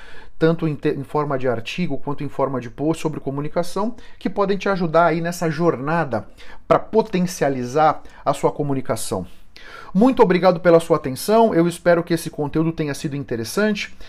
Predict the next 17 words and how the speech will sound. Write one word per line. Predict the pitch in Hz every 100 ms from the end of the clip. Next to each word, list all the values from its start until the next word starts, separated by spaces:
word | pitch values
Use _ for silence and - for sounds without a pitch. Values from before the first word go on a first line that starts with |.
| - -
eu | 151
espero | 160 - 156 165
que | 160
agora, | 147 139 170 170 117 - - -
tendo | 170 185 175
escutado | - 165 - 165 175 147
isso | 185 170
que |
você | 156 160 175
escutou, | 175 - 135 - 190 - - - -
você | 120 170 175
esteja | 165 - 170 175
melhor | 160 160 170
preparado, | 175 170 - 117 139 143 110 101 - -
você | 127 143 143
esteja | - 165 156
melhor | 151 139 151